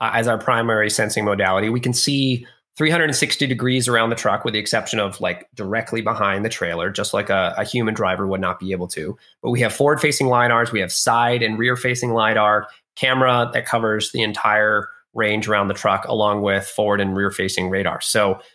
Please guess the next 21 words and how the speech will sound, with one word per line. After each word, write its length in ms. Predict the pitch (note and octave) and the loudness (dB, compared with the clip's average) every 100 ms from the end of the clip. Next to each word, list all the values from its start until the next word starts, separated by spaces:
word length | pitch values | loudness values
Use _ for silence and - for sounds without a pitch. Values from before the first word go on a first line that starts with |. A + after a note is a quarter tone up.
| _ | _
we 80 | - | -2
have 280 | C3+ B2+ B2 - | 2 0 -2 -10
lots 400 | - A2+ C3+ D#3 | -2 2 2 2
of 100 | F3+ | 0
redundancy 680 | C#3+ C3 B2 B2+ C3 B2 C3 | 0 2 2 2 2 0 -2
built 320 | B2 A#2+ A#2 | 0 0 0
into 180 | A#2 - | -2 -2
the 80 | G#2+ | -2
system. 480 | - A#2 - C3 D#3+ - - | -2 -2 -2 -2 -4 -12 -6
And 140 | C#3 C#3 | -2 0
unlike 320 | D#3+ G3+ G3 | 2 4 2
some 180 | F3+ D3+ | 0 0
other, 400 | C3+ C#3 C3+ C3+ - _ _ _ | 0 2 2 0 -6 _ _ _
uh, 100 | - | -4
perception 520 | - B2+ D#3 G3+ G3+ D#3 | -2 0 0 0 0 0
stacks, 440 | G#2 F#2+ - - - - | 0 0 -2 -6 -10 -4
we 140 | E3 | 0
don't 200 | A3 G#3 | 0 0
have 300 | - E3 E3 - | 0 -2 -2 -2
any 520 | D#3+ F#3 F#3+ F#3 - _ | 0 2 2 0 -6 _
one 600 | A#2 A#2+ C3 C#3+ D3 C#3+ | -6 0 2 2 0 -4